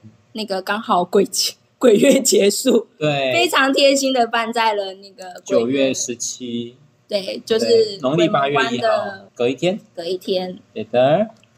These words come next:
Speaker 2: 好，我今天，我手上的这一个半边的 origami koi 的 earring。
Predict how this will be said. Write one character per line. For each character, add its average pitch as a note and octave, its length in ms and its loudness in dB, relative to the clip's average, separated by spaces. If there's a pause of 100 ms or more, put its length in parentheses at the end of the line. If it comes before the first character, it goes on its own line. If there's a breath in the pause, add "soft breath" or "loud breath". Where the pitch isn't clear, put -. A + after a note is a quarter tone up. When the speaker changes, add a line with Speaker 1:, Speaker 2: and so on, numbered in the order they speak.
(600)
Speaker 2:
好， F3+ 280 -6 (120)
我 C#3+ 80 4
今 G3 220 0
天， G3+ 160 0
我 F3 100 4
手 E3 160 0
上 G3 220 0
的 F3 140 2
这 F#3 140 0
一 F3+ 120 0
个 C3+ 640 4
半 E3+ 220 -2
边 D#3 240 -2
的 A#2 520 4 (280)
origami D#3 480 0
koi C3+ 360 -2
的 G#2 460 0
earring。 D#3+ 480 -4